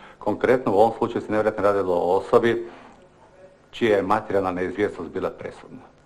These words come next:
Imali smo kasnije informaciju da mu je čak prije jedno mjesec dana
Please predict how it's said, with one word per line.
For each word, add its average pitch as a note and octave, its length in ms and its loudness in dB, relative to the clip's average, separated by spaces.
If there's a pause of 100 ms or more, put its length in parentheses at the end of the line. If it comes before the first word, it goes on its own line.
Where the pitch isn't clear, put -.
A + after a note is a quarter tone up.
(1300)
Imali A#2+ 200 0
smo - 120 -8
kasnije A2 300 2
informaciju G2+ 720 0 (360)
da G2+ 180 2
mu G2+ 100 -2
je - 80 -6
čak A2+ 220 4
prije G#2+ 140 0
jedno G2 180 0
mjesec G2+ 300 -2
dana F#2+ 240 0